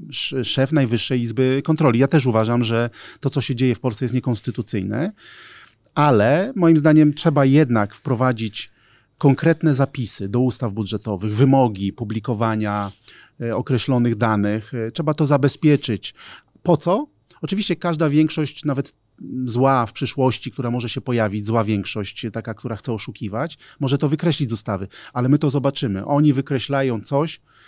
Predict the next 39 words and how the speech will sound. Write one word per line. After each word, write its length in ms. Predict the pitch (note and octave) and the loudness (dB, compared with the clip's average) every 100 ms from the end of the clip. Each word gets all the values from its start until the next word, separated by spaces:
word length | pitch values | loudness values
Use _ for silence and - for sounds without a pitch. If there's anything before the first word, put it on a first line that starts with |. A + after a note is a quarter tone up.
| - - | -20 -14
a 100 | B2 - - | -14 -14 -4
to 160 | D3 C3+ | 0 0
oznaczało, 520 | C3 B2 C#3 C3+ B2+ | 0 -2 0 2 2
że 120 | A#2+ | 2
my 120 | C3+ | 2
mieliśmy 400 | C3 B2+ C3+ C3+ | 2 0 -2 -4
jako 220 | A#2 B2+ | -4 -4
społeczeństwo 500 | A2+ C3 A#2+ C3 C#3 | -4 -6 -4 -4 -4
dostęp 320 | A#2+ A#2 C3 A#2 | -6 -4 -4 -6
do 80 | |
tej 140 | A2+ A#2+ | -6 -6
informacji. 600 | A2 B2 B2 A2 - - | -6 -4 -2 -4 -6 -16
Także 260 | A#2 A2+ B2 | -14 -10 -8
to 120 | C#3 | -4
też 220 | F3 C#3+ | -4 -4
trzeba 340 | D#3 C#3+ C#3 C#3 _ - - - - - | -4 -2 -4 -6 _ -20 -20 -20 -20 -8
zapisać. 340 | C#3+ - B2+ - | -6 -4 -4 0
Komisja 340 | D3+ A3 G3+ | 2 2 2
Europejska 800 | D3 B2+ B2 G2+ - A2+ C3+ E3 | 4 2 0 -4 -6 -6 -6 -6
dostaje 520 | C3+ - D3+ D#3 C3 | -6 -4 -2 0 0
pełno 380 | B2 D3 C#3+ C3+ | -2 -2 0 0
danych, 300 | A#2 A#2+ D#3 | 2 2 2
bo 100 | C#3 | 0
sobie 220 | - C#3 | -4 -4
to 120 | C#3+ | -2
zapisała 500 | C3 C#3 C3+ C#3 C3+ | -4 -4 -6 -4 -2
w 40 | A#2+ | -2
różnych 260 | C3 B2+ | -4 -6
traktatach, 600 | - A#2+ - C3 - A#2 - | -6 -8 -4 -4 -4 -8 -8
regulacjach, 640 | A2 A2 B2 C3 C#3+ C#3 | -6 -2 -2 0 -2 -2
że 280 | A2+ A#2 A#2 - - - | -2 -2 -2 -8 -20 -4
musicie 520 | C3+ - D3+ D3 C3+ C3 | -2 -2 0 0 0 -2
wysyłać 460 | A#2+ C#3 B2+ A#2+ | -4 0 0 -2
nam 300 | B2+ B2 B2 A#2 _ _ - | -2 -2 -2 -6 _ _ -8
dziesięć 380 | A2+ B2+ C#3 - | -2 0 -2 -2
tablic, 440 | B2+ A#2 A#2+ A#2+ | -2 0 -2 -4
w 60 | - | -6
których 260 | C#3 A#2+ | -4 -2
jest, 120 | A#2 | -2